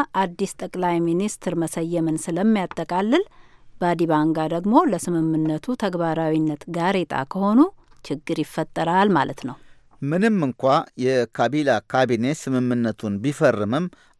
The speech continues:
Speaker 2: አንዳንድ አባላት ግን የስምምነቱን ምሉዕነት ወይም ሁሉን ያሳተፈ ስለመሆኑ ይጠራጠራሉ። እንደ መፍትሄ የሚያቀርቡትም ሐሳብ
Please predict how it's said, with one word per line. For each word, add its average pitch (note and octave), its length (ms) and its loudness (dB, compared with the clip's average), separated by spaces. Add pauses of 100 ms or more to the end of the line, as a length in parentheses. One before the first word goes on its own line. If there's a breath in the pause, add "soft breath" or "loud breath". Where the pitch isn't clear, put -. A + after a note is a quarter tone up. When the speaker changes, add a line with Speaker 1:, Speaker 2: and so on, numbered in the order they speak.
Speaker 2:
አንዳንድ C#3 600 0
አባላት G#2 460 2
ግን D#3+ 180 -2 (320 soft breath)
የስምምነቱን C3 1080 -2
ምሉዕነት B2+ 600 0
ወይም G2 260 -2 (240)
ሁሉን F3 420 0
ያሳተፈ A#2 640 0 (100)
ስለመሆኑ A#2+ 480 -2 (120)
ይጠራጠራሉ። F#2 840 0 (720 soft breath)
እንደ A2+ 180 -2
መፍትሄ A2+ 420 -4
የሚያቀርቡትም A2+ 840 0
ሐሳብ D#3 360 0